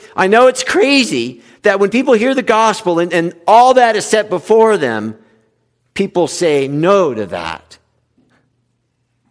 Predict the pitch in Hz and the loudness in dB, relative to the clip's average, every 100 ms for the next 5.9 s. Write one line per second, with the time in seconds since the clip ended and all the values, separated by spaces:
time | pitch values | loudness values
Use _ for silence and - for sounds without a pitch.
0 | _ _ _ - 180 170 147 - 160 156 | _ _ _ -6 -4 -4 -4 -2 -2 -2
1 | 180 185 165 147 147 147 131 135 151 143 | 0 0 0 -2 -6 -8 -8 -8 -8 -6
2 | 185 185 107 - - - _ _ _ _ | -4 -4 -6 -14 -20 -20 _ _ _ _
3 | _ _ _ _ _ _ _ _ _ _ | _ _ _ _ _ _ _ _ _ _
4 | _ _ _ - 175 170 160 190 214 - | _ _ _ -6 -4 -2 0 0 0 -4
5 | - 180 185 156 147 156 147 135 - | -6 -2 0 0 -2 0 0 0 -4